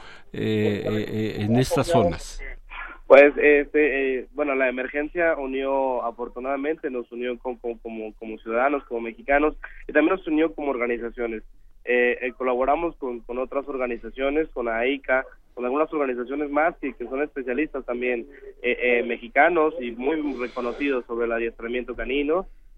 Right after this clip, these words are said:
Speaker 2: y, y sobre el adiestramiento en búsqueda y rescate. Pudimos sumar veinticinco binomios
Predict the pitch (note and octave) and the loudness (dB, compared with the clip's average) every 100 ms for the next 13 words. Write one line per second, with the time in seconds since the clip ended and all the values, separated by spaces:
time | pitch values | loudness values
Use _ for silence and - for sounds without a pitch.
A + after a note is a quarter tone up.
0 | - B2 B2 B2 A#2+ A#2 A#2 A#2 A#2 A#2 | -10 -4 -2 0 0 -2 -2 -2 -2 -4
1 | - A2+ D3 D3+ B2 B2+ - A#2 G#2+ A2 | -6 -2 -2 -2 -6 -6 -4 -4 -4 -4
2 | B2+ C3 D#3 E3+ - - - D3 E3+ F#3+ | -2 0 0 -2 -4 -16 -4 0 2 2
3 | - D3+ D#3+ D#3+ D3+ C#3 - B2+ - D#3 | 0 2 4 2 0 -4 -6 -10 -4 -4
4 | D#3+ D#3 C#3 C#3 C#3 C3 | -2 -2 0 -2 -2 -4